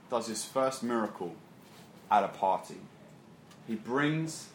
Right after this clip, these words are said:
his disciples with him to the party. They're going through the motions of a fantastic wedding feast. And if we look at what Song of Solomon is all about, it's all about a marriage. It's all about a relationship. It's all about pursuing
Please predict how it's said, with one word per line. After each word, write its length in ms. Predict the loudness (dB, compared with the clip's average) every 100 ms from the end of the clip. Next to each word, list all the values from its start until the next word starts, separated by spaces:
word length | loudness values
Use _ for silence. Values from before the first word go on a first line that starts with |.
| -10
his 180 | -8 -6
disciples 800 | -6 -2 2 2 2 -2 -6 -8 -8
with 240 | -2 -2 -2
him 300 | -6 -6 -8 -14 -20 -18 -8
to 80 | -4
the 80 |
party. 600 | -4 0 0 0 -6 -12 -14 -20 -20 -20 -20 -20 -20 -12 0
They're 140 | 0
going 440 | 4 6 6 4
through 220 | -2 -4 0
the 80 |
motions 560 | 4 4 2 0 -4 -4
of 60 | -4
a 60 |
fantastic 840 | -2 0 -2 -4 -4 -4 -4 -2 4
wedding 260 | 4 4
feast. 320 | 0 -4 -4
And 100 | -2
if 60 | 2
we 80 | 6
look 160 | 6
at 60 | 6
what 140 | 6 8
Song 200 | 8 6
of 60 |
Solomon 400 | 4 4 6 4
is 100 | 2
all 140 | 2 2
about, 400 | 6 6 6 0
it's 180 | -6
all 140 | -2 2
about 240 | 6 6
a 40 | 6
marriage. 440 | 2 2 4 0
It's 120 | -2
all 60 | 0
about 320 | 4 4 2 -12 -6
a 60 |
relationship. 480 | 0 6 6 4 -2
It's 100 | 0
all 100 | 2
about 300 | 6 6 6
pursuing 840 | 2 2 4 4 4 4 2 -2